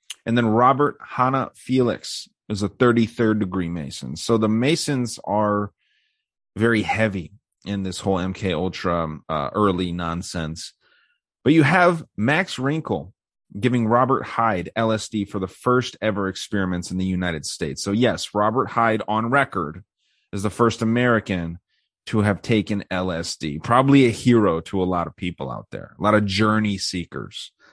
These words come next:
a lot of thrill riders. I don't even know if that's the way that you say those. I think I got that backwards, but it is what it is. So Doctor Joel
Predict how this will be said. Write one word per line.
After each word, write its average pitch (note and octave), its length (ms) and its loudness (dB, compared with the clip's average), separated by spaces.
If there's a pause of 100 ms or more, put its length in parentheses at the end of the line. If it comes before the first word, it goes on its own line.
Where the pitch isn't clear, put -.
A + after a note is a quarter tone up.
(140)
a - 40 2
lot G#2+ 100 4
of G2+ 120 -2
thrill G#2+ 320 6
riders. F2+ 760 -2 (500)
I B2 40 -2
don't A#2+ 120 2
even G#2 100 2
know G2 140 2
if F2+ 80 -4
that's F2+ 180 -6
the F#2 80 -6
way F#2 100 -2
that F2 80 -4
you E2+ 120 -4
say E2+ 260 -6
those. D#2+ 260 -6
I E2 40 -18
think F2 180 -6
I E2+ 60 -6
got E2 180 -6
that D#2 220 -8
backwards, D2+ 440 -8
but F#2 180 -2
it G2 60 0
is G2+ 200 0
what F2 160 -2
it D#2+ 80 -4 (100)
is. D#2+ 100 -12
So F2+ 240 -6 (360)
Doctor C#3+ 400 4
Joel B2 680 2